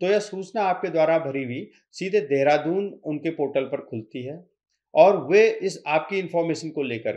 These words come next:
के आपका चयन, चयन करने की एक प्रक्रिया है। जो बच्चा इंटरेस्टेड है, यानी कि जिसके पास कुछ आइडिया है, कोई भी एंटरप्रेन्योर का मतलब, एंटरप्रेन्योर का अर्थ होता है उद्यम,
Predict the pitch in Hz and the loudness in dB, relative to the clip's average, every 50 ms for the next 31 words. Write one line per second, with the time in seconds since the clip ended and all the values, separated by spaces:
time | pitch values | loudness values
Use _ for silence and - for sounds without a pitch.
0 | - - 135 165 - - _ _ _ _ _ _ _ _ _ _ _ _ _ _ | -6 -8 -8 -8 -10 -12 _ _ _ _ _ _ _ _ _ _ _ _ _ _
1 | _ _ _ _ _ _ _ - 131 143 165 185 185 185 - 202 190 190 190 190 | _ _ _ _ _ _ _ -2 2 2 4 2 2 0 2 2 2 2 2 2
2 | - 156 151 143 131 117 101 - - _ _ _ _ _ _ _ _ - 151 165 | 2 4 4 4 2 -2 -4 -8 -14 _ _ _ _ _ _ _ _ 2 2 2
3 | 175 170 185 175 175 180 165 180 180 180 - - _ _ 139 113 - 151 147 175 | 2 2 0 0 0 -2 -2 -4 -4 -6 -8 -16 _ _ -12 -6 -4 -4 0 0
4 | 165 143 131 151 - - 160 147 131 160 165 165 165 165 - 180 175 170 165 143 | 0 0 0 -4 -8 -10 -14 -8 -6 -4 -2 -2 -4 -2 -2 -2 0 0 -2 -2
5 | 139 123 123 147 135 - - 175 175 165 131 110 110 113 110 104 - - - _ | -6 -8 -6 -6 -8 -6 -6 -6 -6 -6 -6 -8 -10 -10 -12 -12 -14 -20 -20 _
6 | _ _ 131 131 139 151 170 175 143 139 - - 170 160 - 160 156 156 156 - | _ _ 0 0 0 0 -4 -6 -8 -8 -10 -8 -8 -6 -4 -2 -4 -4 -4 -8
7 | - 160 - - - _ 107 117 127 123 127 151 151 127 110 95 101 - _ _ | -16 -20 -20 -20 -12 _ -2 -2 -2 -2 -4 -6 -6 -6 -8 -12 -14 -18 _ _
8 | _ _ _ _ _ _ _ - 156 165 170 165 190 175 147 - - 160 - 156 | _ _ _ _ _ _ _ -2 -2 0 0 0 0 -2 -2 -4 -6 -6 -6 -4
9 | 156 156 156 160 156 - - - _ - 156 156 147 139 135 - 151 147 151 143 | -4 -4 -4 -4 -4 -8 -14 -20 _ -2 -2 0 0 -4 -4 -6 -6 -6 -6 -6
10 | 139 156 170 160 170 175 175 175 170 190 180 160 - - 156 143 131 - 175 180 | -4 -4 -4 -4 -4 -4 -6 -4 -2 -2 -2 -2 -2 -2 -6 -6 -4 -2 -2 0
11 | 170 131 120 104 - 117 104 90 | 0 -2 -4 -4 -6 -6 -6 -8